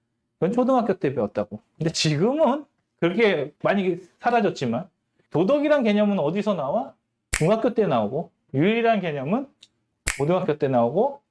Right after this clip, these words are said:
법이라는 개념은 이제 사회에 나오면 알게 되는 거죠. 그러면은 도덕과 윤리와 법의 차이에서 가장 큰 차이는 뭘까요?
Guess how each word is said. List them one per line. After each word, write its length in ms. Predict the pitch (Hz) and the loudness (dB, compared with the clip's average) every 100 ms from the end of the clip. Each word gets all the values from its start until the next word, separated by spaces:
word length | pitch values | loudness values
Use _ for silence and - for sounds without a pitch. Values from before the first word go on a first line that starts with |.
| _ | _
법이라는 520 | 143 160 190 202 190 165 | -2 0 2 0 -2 -4
개념은 480 | 143 143 196 311 - _ - - _ - | -4 -2 -2 -4 -6 _ -20 -20 _ -8
이제 360 | 131 143 214 285 | -2 0 0 -2
사회에 460 | - 240 247 233 202 | -2 0 2 2 0
나오면 560 | 127 127 147 226 320 - _ _ - | -4 -6 -2 -2 -2 -6 _ _ -2
알게 260 | 123 165 | 0 2
되는 260 | 180 117 110 | 2 0 -4
거죠. 240 | 95 - _ _ _ _ _ _ | -6 -20 _ _ _ _ _ _
그러면은 720 | - 311 320 294 277 165 - _ _ _ _ - | 2 4 6 4 2 0 -6 _ _ _ _ -6
도덕과 720 | 175 254 330 330 330 277 269 | 0 4 4 2 2 4 6
윤리와 500 | 202 233 254 254 240 | 6 2 2 2 2
법의 260 | 190 185 226 | 2 2 0
차이에서 680 | - 262 240 208 165 202 - _ | 0 -2 2 2 4 0 -2 _
가장 380 | - 165 262 277 | -4 0 0 0
큰 360 | - 311 320 311 | -4 -2 -2 -2
차이는 400 | 285 277 254 233 | 0 0 2 0
뭘까요? 380 | 139 131 131 | 0 -2 -6